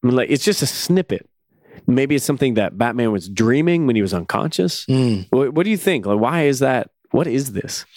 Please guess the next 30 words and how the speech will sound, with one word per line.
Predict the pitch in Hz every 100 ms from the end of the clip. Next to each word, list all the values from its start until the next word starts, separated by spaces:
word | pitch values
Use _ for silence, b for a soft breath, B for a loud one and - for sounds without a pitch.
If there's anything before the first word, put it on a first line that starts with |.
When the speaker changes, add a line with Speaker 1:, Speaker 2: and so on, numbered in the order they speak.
| B B
Speaker 2:
I'm | - 202
not | 262 208
sure. | - 240 117
I | 92
mean, | 156 156
and | 165
I'm | 175
okay | 175 190
with | 156
not | 156 151
knowing | 143 151 135
exactly. | 95 104 82 - 78
I'm | 113 147
all | 135
right | 131
with | 123 113 -
that | 120 113 - _ B B B
kind | - 139 123
of | -
fleshing | - 123 - 123
itself | 107 127 107 131
out | 113 -
later | 110 95 104
on. | 104 80 71 - - -
Speaker 1:
Mm-hmm. | 127 113 90 - _ 139
Speaker 2:
Um, | 131 117 117
I | 135
just | 151 156
know | 151 151
that | 139 127